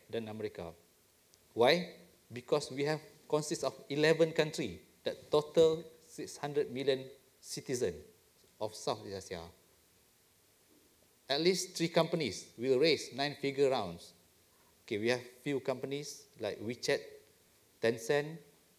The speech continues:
which is only focused on South Asia, never come out from South Asia. But then they have a big impact, a big market that can cater all the transaction or the payment using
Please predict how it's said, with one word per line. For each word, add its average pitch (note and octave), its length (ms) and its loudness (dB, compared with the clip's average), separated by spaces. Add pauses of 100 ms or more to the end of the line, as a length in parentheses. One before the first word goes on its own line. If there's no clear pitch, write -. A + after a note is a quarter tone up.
which A2+ 180 -6
is B2+ 180 -4
only C3+ 320 -2 (160)
focused - 440 2
on A#2+ 220 -2 (140)
South C3+ 300 -4
Asia, G#2 340 -2 (400)
never C#3 240 2
come D#3 180 4
out - 240 -2
from A#2 220 -2
South A2 220 0
Asia. F#2+ 320 -2 (600)
But G2 160 -4
then A#2 300 0 (460)
they F#2+ 80 -4
have B2 240 -2
a G#2 100 2 (760)
big - 160 2 (840)
impact, C3 400 -4 (200)
a G2+ 40 -12
big G#2 320 -6
market C3 380 0 (400)
that - 160 -6
can A#2+ 140 -2
cater B2+ 520 0
all C#3 220 0
the C3+ 140 0 (480)
transaction C#3+ 680 0
or G#2 120 -2
the G2+ 80 -4
payment D#3 580 0 (680)
using C3+ 460 -4